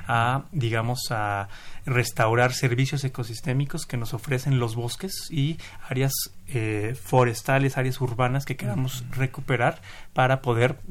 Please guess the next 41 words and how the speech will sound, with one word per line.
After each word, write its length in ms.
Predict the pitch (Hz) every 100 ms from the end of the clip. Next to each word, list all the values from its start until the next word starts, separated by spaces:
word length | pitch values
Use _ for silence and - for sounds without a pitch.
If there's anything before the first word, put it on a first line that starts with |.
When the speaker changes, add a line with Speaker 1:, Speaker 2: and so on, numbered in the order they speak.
| -
Speaker 1:
pues, 160 | 117 -
eh, 320 | 117 107 101 98 - - -
mejorar 540 | 139 110 - - 147 165
nuestra 240 | 139 - 120
relación 520 | 107 104 123 123 135 -
con 200 | - 113
el 140 | 104 101
ambiente. 420 | 98 98 98 - - - 160
Speaker 2:
Eso 220 | 160 151
indicaría 460 | 120 110 127 135
que 120 | 135 147
a 40 |
lo 100 | 117
mejor 300 | 107 104 147
una 200 | 165 170
de 80 | 139
las 200 | 113 110
características 760 | 120 107 - 110 120 - 120 107
podría 580 | - 101 107 110 117 110
ser 320 | - 113 -
que 100 | 117
les 180 | 104 95
guste 380 | 107 113 -
la 180 | 98 92
naturaleza, 840 | 95 92 - 101 101 127 143 - 104
el 80 |
bosque, 420 | 101 123 139 131 127
Speaker 1:
Sí, 80 | 101
Speaker 2:
el 260 | 90 87 92 -
Speaker 1:
esa 200 | 123 131
es 120 | 127
Speaker 2:
campo, 40 | 139
Speaker 1:
una 320 | 113 110 113 -
parte 520 | 127 123 - 131 120 117
Speaker 2:
el 100 | -
Speaker 1:
bastante 400 | 135 127 123 117
Speaker 2:
aire 100 | 113
Speaker 1:
importante. 500 | 120 117 131 101 92
Speaker 2:
libre, 160 | 92
¿no? 180 | 95 131 160 151
Speaker 1:
Sí. 140 | -